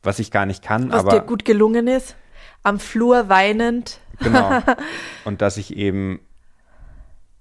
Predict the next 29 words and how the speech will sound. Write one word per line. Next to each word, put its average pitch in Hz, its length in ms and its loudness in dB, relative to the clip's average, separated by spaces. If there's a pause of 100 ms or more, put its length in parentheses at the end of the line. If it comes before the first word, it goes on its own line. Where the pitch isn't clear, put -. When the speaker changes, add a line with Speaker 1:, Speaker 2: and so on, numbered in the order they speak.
(140)
Speaker 1:
dreißig 95 440 -2
Stunden 120 380 -6
lang 92 180 -4
quasi 95 320 -4
an 90 100 -4
deiner 87 200 -2
Seite 85 440 -2
war, 85 180 2
bis - 220 -12
ich 95 100 -12
irgendwann 90 340 -6
körperlich 92 480 -4
so 90 100 -8
erschöpft - 460 -8
war, 85 140 0
dass 85 160 -6
ich 90 120 -12
dann, 85 300 -8 (300)
als - 180 -16
wir 85 80 -10
dann 78 180 -4
ins 78 140 -10
Krankenhaus, 101 480 -6
vom 85 120 -10
Geburtshaus 90 440 -6
ins 85 100 -12
Krankenhaus 101 520 -8 (200)
gegangen 98 360 -2
sind, 98 260 -6